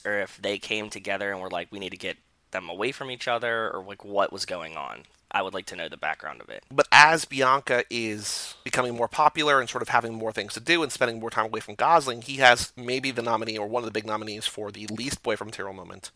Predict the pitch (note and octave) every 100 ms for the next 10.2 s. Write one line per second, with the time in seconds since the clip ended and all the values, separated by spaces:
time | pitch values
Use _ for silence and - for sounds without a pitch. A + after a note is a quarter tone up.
0 | _ - - A#2+ - C3 B2 A#2+ B2 A2
1 | - _ A2 A2+ - A#2 - G#2 - G2
2 | A2+ C3+ D3+ C#3+ G#2+ - B2 - G#3+ G4
3 | F#4+ - - - - G#4 F#4 D#4 A3+ D#3
4 | - - G#2 A2+ G#2+ A2 G2+ G#2+ A2+ A#2
5 | A#2 - G#3 - - - B3 - G3+ -
6 | G#3+ C4+ G4 - D#4 A#3 F3 - - D#3
7 | C#3+ C#3+ C#3 C#3 B2 A2+ A2+ C#3+ C3 C3
8 | A#2 G#2+ G#2 F2+ - F2+ F#3 A#3 G#3 G3+
9 | F#3+ F3+ D#3+ C#3 F#3+ G#3 G3+ G3+ - C3
10 | A#2